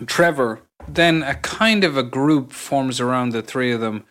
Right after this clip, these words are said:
and, uh, some of the energy in that is speculation around who once lived in the haunted house, which people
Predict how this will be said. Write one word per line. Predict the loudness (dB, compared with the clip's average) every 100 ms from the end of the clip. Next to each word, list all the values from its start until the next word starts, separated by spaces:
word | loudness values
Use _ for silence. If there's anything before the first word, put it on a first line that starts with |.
| _ _ _ _ -4
and, | -2 0 0
uh, | 0 0 -2
some | -2 0
of | 0
the | 2 2
energy | 2 0 0 -2 -2
in | -4 -2 2
that | 4 4
is | 0 -4 -4 -4 -8 -8
speculation | -4 -2 0 0 2 2 0 -4 -6 -8
around | -4 -2 -2 -4 -8 -16 -12
who | -2 0 0
once | -2 -2 -2 -2
lived | 2 2 2
in | -2
the | -4
haunted | -2 -4 -4 -4
house, | -2 -2 -4 -10 _ _
which | -12 -10 -8
people | -8 -6 -4 -4